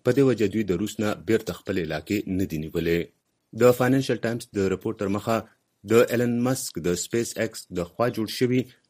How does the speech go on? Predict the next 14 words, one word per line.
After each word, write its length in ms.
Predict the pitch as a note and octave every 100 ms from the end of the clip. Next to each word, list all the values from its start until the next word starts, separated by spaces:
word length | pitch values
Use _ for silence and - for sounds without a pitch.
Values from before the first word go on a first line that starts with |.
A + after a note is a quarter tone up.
| -
د 20 | A#2+ A#2
سټارلینک 400 | A#2 A#2 B2 C3 -
په 60 | F#2 F2+
زرګونو 380 | F#2 F#2+ A#2+ A#2 A2+ _ -
ترمینلې 440 | E2+ F#2 A2+ A#2
د 60 | G2 D#2+
امریکې 320 | E2 E2+ - G2+
حکومت 340 | E2 - A2+ - - - -
او 60 | A2+
د 20 | G#2
اوکرایني 460 | A2 G#2+ A#2 A#2+ B2 A#2+
ځواکونو 440 | - E2+ F2 A#2+ -
سره 200 | A2 G2+
مرسته 200 | G2 -